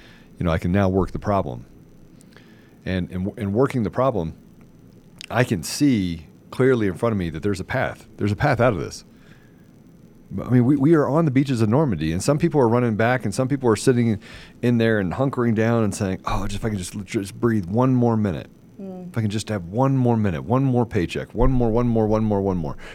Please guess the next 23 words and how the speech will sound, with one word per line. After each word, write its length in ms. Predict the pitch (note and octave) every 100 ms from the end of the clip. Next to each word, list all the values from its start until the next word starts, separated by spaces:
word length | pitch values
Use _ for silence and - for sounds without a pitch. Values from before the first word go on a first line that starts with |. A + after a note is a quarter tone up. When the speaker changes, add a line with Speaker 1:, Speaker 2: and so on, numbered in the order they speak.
| -
Speaker 1:
I 80 | F#2
wanna 180 | C3+
be 100 | C3+
comfortable. 480 | B2+ B2+ A2 G2+ D2+
I 80 | D#2
don't 100 | C3
wanna 120 | C#3
lose 340 | B2+ A#2 F#2+ E2
this. 220 | F2 -
I 80 | A#2+
don't 80 |
wanna 140 | C#3 B2+
lose." 140 | A2 - - -
Fear 360 | - E3 E3+ C#3
of 80 |
loss 320 | A2+ G#2+ G#2 -
is 260 | A#2+ G2+
the 100 | G2
number 420 | F#2+ A2+ C#3+ C#3+
one 280 | C3+ A#2 A2+
thing 320 | - G2+ E2+
that 80 | F2
creates 340 | - G2 F#2